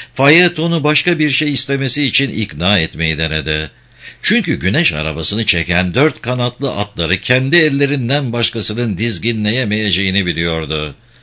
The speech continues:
Fakat çocuk bu kararında ısrarcıydı ve şımarık bir çocuğun tüm inatçılığıyla babasının uyarılarını dinlememekte diretti.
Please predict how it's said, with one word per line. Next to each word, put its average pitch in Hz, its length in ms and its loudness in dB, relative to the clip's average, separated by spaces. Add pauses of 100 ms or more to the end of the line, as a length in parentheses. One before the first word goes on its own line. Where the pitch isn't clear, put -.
(380)
Fakat 101 280 -6
çocuk 101 340 -2
bu 139 100 -2
kararında 131 500 0
ısrarcıydı 127 960 2 (320)
ve 139 140 6
şımarık 151 540 2
bir 143 200 2
çocuğun 101 440 0
tüm 170 240 0
inatçılığıyla 98 920 0
babasının 139 520 0
uyarılarını 139 840 0
dinlememekte 117 800 0
diretti. 82 640 0